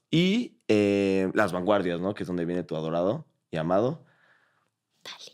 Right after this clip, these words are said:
Speaker 1: Dalí, es correcto. Entonces,
Speaker 2: Exacto.
Speaker 1: básicamente, eso es el impresionismo para que entiende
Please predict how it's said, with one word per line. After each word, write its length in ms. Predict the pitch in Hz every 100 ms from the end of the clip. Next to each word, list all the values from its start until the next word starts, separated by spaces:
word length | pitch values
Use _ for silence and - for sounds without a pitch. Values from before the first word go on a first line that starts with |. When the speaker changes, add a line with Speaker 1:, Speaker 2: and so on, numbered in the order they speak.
| -
Speaker 1:
Dalí, 400 | 78 76 69 - - -
es 120 | 101
correcto. 380 | - 87 - - - - -
Entonces, 260 | 127 139 143
Speaker 2:
Exacto. 160 | -
Speaker 1:
básicamente, 560 | 135 135 127 113 120 123
eso 100 | 117
es 40 |
el 80 | 107
impresionismo 560 | 95 101 107 123 123 135
para 160 | 98
que 340 | 95 95 92 87
entiende 840 | 98 90 107 104 104 107 127 -